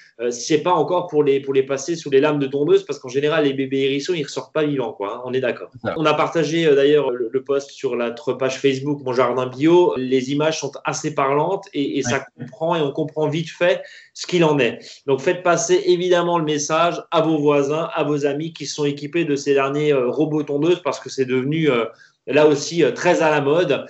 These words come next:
Speaker 1: Eric, on va
Speaker 2: Oui.
Speaker 1: terminer forcément avec ton dicton. Humour potager, humour jardinier et maîtrise des mots.
Speaker 2: Alors justement, en ce moment, il y a le, le foin qui arrive. Il y en a qui commencent à en récupérer pour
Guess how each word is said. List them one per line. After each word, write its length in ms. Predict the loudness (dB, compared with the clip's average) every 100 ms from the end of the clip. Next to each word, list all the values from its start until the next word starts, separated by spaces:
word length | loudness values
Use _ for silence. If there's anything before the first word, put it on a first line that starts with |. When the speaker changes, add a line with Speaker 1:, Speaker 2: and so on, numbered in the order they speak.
| 0
Speaker 1:
Eric, 360 | 4 4 2 -2 -4 _
on 100 | 2
va 100 | 2
Speaker 2:
Oui. 40 | 4
Speaker 1:
terminer 220 | 2 -2 _ -12
forcément 520 | -8 -8 -6 -4 -2 0
avec 300 | 2 0 -2
ton 200 | -4 -2
dicton. 640 | -4 -10 4 6 8 6 0
Humour 600 | 0 2 2 4 4 2
potager, 760 | 0 2 0 4 4 4 2 -2
humour 440 | -2 0 2 2
jardinier 840 | 4 0 0 -6 -6 2 4 4 2 -2 -2
et 80 | 0
maîtrise 560 | -4 -4 -6 -4 2
des 120 | 2
mots. 280 | 2 -2 -4 _ _ _ -10
Speaker 2:
Alors 120 | -6 -4
justement, 400 | 0 4 6 6
en 60 |
ce 120 | 4
moment, 200 | 2 4
il 80 | 4
y 20 |
a 40 | 0
le, 140 | -2
le 120 | -6
foin 240 | -6 -4 -4
qui 120 | 0
arrive. 320 | -2 -2 -4
Il 200 | -6 -4
y 40 | -4
en 20 |
a 60 |
qui 100 | -4
commencent 280 | -2 0 2
à 40 | 0
en 40 |
récupérer 560 | 0 -4 -4 -2 0 -2
pour 180 | -6